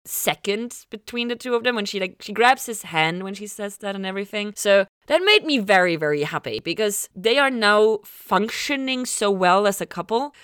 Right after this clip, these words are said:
that some of the tenderness wasn't as present, you know? And so this moment was peak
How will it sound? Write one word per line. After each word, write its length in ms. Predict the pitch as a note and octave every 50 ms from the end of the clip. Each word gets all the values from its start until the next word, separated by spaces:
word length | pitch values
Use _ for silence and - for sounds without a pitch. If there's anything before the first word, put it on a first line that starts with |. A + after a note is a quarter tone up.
| _
that 220 | - G#3+ G#3 G3+ - _
some 420 | - - - - G3+ G3 G#3+ A3+ A#3 -
of 160 | - G3 -
the 100 | - -
tenderness 1040 | F3 _ - - F#3 F3 F3 F#3+ G3+ A#3+ B3+ C4 C4+ D4 E4 E4 - - - - - _
wasn't 340 | G3 F#3 G3 G#3 G#3 G#3+ G#3 -
as 120 | E3+ -
present, 640 | - - - - F3+ F#3 G3+ C4 F4 G4 - - _ _
you 80 | G#3+
know? 260 | G3 G3+ A#3 C#4+ D#4+ - _ _
And 160 | A#3+ A#3+ A3 -
so 160 | - A#3+ A#3
this 480 | F#3+ F3+ A#3+ A#3+ A#3 - - - - - _ _ -
moment 640 | G3+ G#3+ G#3+ G#3+ G#3 G3 F#3 F3 E3 E3 D#3+ - -
was 480 | F#3 F#3 F3+ F3+ F3+ - - - - - -
peak 500 | - D4 C4+ A#3+ A3 - - - -